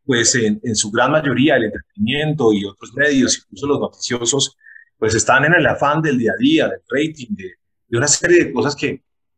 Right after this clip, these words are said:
que, que a la hora del té tienen que producir unos resultados, y cuando no se producen, cambian gente, eh, hacen otra cosa, lo que sea. Pero,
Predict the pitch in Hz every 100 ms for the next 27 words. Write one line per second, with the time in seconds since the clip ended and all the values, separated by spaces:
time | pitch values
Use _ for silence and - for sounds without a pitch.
0 | - 120 107 101 101 104 98 110 139 135
1 | 127 143 151 170 107 110 123 139 - 104
2 | 143 170 127 107 - - - 147 - 110
3 | 139 160 156 156 _ _ _ _ 123 131
4 | 131 120 147 143 143 139 139 - _ _
5 | 104 107 104 104 104 123 127 113 110 -
6 | - 143 139 143 120 - 110 170 - 165
7 | _ _ _ _ _ _ - 147 143 156
8 | 156